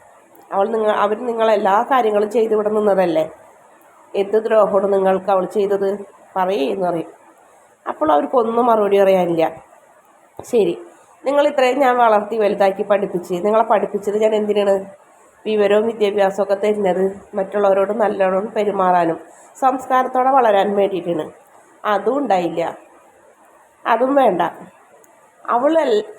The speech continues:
ഈ അലീന എന്ന് പറഞ്ഞവൾ നിങ്ങളെ എന്ത് ചെയ്ത് ഇങ്ങനെ ചെയ്യാൻ വേണ്ടിയിട്ട്? അത് പറയുമെന്ന്" പറയും. "അത് നിങ്ങൾ പറഞ്ഞേ പറ്റുമെന്ന്" പറയും.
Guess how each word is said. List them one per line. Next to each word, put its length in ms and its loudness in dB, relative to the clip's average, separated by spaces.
ഈ 80 -6
അലീന 400 2
എന്ന് 120 0
പറഞ്ഞവൾ 420 0
നിങ്ങളെ 300 2
എന്ത് 300 0
ചെയ്ത് 380 0
ഇങ്ങനെ 240 0
ചെയ്യാൻ 340 0
വേണ്ടിയിട്ട്? 460 -2
അത് 240 0
പറയുമെന്ന്" 420 0
പറയും. 260 -4
"അത് 120 -8
നിങ്ങൾ 240 0
പറഞ്ഞേ 340 2
പറ്റുമെന്ന്" 380 0
പറയും. 200 0